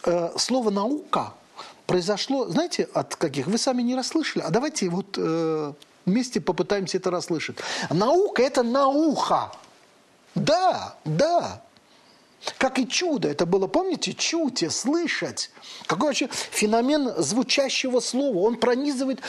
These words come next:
э, всю русскую речь на самом деле. Очень важные моменты, ключевые моменты в русском языке всегда связаны не, не именно не с феноменом, э, феноменом в-, видения, а именно слышания. И поэтому наука — это науха.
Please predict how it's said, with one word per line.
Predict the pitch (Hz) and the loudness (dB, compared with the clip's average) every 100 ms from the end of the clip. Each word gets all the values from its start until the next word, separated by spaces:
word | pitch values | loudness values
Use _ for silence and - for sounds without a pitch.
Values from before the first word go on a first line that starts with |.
| - | -4
э, | - 190 | -2 0
всю | - 330 | 2 2
русскую | 294 285 - 285 | 2 -2 0 0
речь | 302 285 - | 2 0 -2
на | 151 | -4
самом | - 170 156 | -2 -2 0
деле. | 190 165 - - - - - | -2 -2 -8 -20 -20 -20 0
Очень | 208 214 254 - - | 0 2 -2 -4 -8
важные | 131 117 254 240 202 220 | -6 2 2 2 2 0
моменты, | 208 190 156 143 | 2 0 -2 -2
ключевые | - 202 240 254 330 | 0 0 0 0 0
моменты | 240 196 185 151 | 0 0 -2 0
в | 156 | 0
русском | 240 - 190 | 0 0 -4
языке | 160 170 | -2 -2
всегда | - 202 277 | 0 0 0
связаны | - 254 254 233 208 - - | 0 0 0 -2 -4 -12 -4
не, | 190 220 | 2 2
не | 240 247 220 247 262 285 | 2 -2 -2 0 0 0
именно | 277 247 185 | 2 0 0
не | 214 233 | 0 0
с | |
феноменом, | - 269 302 349 262 - - - | 0 -2 0 -2 -2 -4 -8 0
э, | 214 196 - | 2 2 2
феноменом | 254 339 262 202 | 2 2 2 0
в-, | 190 | -2
видения, | 165 214 175 339 226 185 156 131 110 - | -2 -2 0 0 0 0 0 -2 -4 -4
а | 170 | 0
именно | 208 240 240 | 2 2 0
слышания. | - - 247 311 320 - 170 131 131 101 - - - | -2 -4 0 0 0 0 -2 -2 -4 -6 -10 -8 -2
И | 175 | 2
поэтому | 220 269 269 262 | 4 4 4 2
наука — | 254 269 320 311 202 | 2 4 2 4 0
это | 196 214 226 | 0 2 2
науха. | 226 233 233 226 269 302 220 - 170 120 | 2 2 2 2 4 4 2 0 0 -2